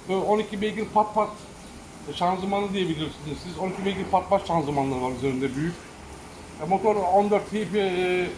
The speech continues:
on dört T P bir motor var üzerinde. E, Amerikan, Amerikan bir motor.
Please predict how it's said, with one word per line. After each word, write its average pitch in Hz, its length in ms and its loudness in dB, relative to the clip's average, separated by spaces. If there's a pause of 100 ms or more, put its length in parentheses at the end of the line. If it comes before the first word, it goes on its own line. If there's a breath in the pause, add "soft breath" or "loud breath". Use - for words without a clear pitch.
(260)
on 208 140 0
dört 202 160 0
T 196 100 -2
P 190 80 -4
bir 170 200 -2
motor 147 300 0
var 139 140 -2
üzerinde. 139 460 -4 (760)
E, - 100 -6
Amerikan, 185 400 2 (220)
Amerikan 180 500 2
bir 143 60 -2
motor. 143 320 -2